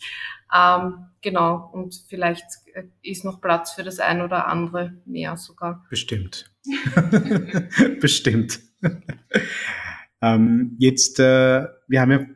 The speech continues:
Speaker 2: relativ vorher über, über diesen, über die Ethik geredet, eben mit den Tieren und, und kann man ja auch als Idealismus bezeichnen. Ähm, wie lässt sich das kombinieren?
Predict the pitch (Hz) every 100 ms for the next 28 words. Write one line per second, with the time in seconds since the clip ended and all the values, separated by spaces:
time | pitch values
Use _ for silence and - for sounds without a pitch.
0 | _ - 120 143 147 151 143 - - -
1 | _ _ _ _ _ _ _ - - 127
2 | 139 143 127 120 123 120 127 120 127 123
3 | 117 120 117 113 110 - _ _ _ -
4 | _ _ _ _ _ 117 123 135 139 139
5 | 127 117 113 101 98 98 107 107 110 110
6 | 110 - 123 127 120 127 - _ 113 110
7 | 110 117 117 _ _ _ - 123 123 120
8 | 117 120 117 117 113 113 113 - 107 -
9 | - - 67 - _ - - - - _
10 | 107 107 107 110 _ _ _ _ _ _
11 | _ - 113 110 127 143 156 160 80 123
12 | 127 - 143 139 131 - 123 127 123 113
13 | 92 92 _